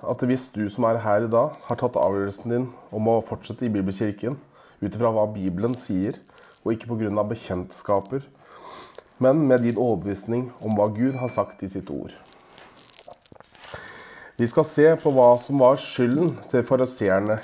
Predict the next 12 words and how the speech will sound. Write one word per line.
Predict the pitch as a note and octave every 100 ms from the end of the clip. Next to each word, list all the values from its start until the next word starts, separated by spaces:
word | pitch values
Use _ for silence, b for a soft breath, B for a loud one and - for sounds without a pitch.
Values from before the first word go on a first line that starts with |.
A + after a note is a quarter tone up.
| -
i | A2+
det | A2
at | A2 A#2+ A#2
de | A2+
forherdet | A2+ B2+ A2+ A2 G2 G#2+ A2+
sine | B2+ B2
hjerter, | C3 - - D3+ D#3 - B B B B B
og | A2
i | A2+
forhold | B2 G2+ G2
til | A#2+
å | A#2